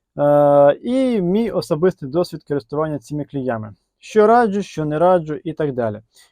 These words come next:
Як бачите, я всі завертаю клея, щоб вони не висихали максимально довго. Але є але. Давайте почнемо з простого. Ну,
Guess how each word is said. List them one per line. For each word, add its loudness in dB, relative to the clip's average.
Як 2
бачите, 2
я 2
всі -4
завертаю 0
клея, 2
щоб -8
вони -6
не 0
висихали 2
максимально -2
довго. -2
Але 4
є -2
але. 0
Давайте 2
почнемо -2
з -4
простого. -6
Ну, -12